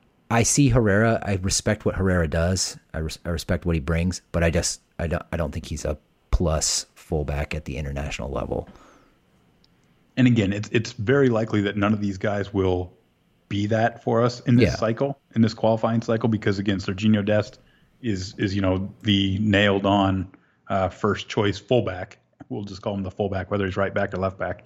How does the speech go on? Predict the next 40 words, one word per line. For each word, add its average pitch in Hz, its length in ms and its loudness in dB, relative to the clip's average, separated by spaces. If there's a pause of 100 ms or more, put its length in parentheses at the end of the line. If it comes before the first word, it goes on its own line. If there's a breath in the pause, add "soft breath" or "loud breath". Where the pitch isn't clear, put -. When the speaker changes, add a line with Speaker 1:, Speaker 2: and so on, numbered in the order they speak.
(480 soft breath)
Speaker 2:
Uh, 95 400 2 (440 soft breath)
so 117 220 4
th-, 113 140 2 (140)
these 127 220 4
guys 113 240 2
are 117 60 2
all 101 100 2
sort 107 160 2
of 90 60 -4
fighting 98 280 0
for 98 140 -2
a 90 40 -4
backup 92 360 -4
spot 90 320 -4
as 92 160 -6
it 85 80 -10
is. 104 340 0 (380 soft breath)
Um, 95 520 -2 (520)
so 107 360 4
I'm 127 140 4
not, 117 260 2
there 113 140 4
aren't, 123 220 0
there 110 100 -4
aren't 110 160 -4
two 113 100 -2
names 104 180 0
I'm 104 60 -2
gonna 101 100 0
be 92 40 -6
too 104 220 -2
upset 101 280 -4
about 98 220 -2
seeing, 104 460 -2
even 127 200 6
if 117 140 2
Reggie 113 200 4
Cannon's 101 300 0
on 98 160 2
here. 101 300 -2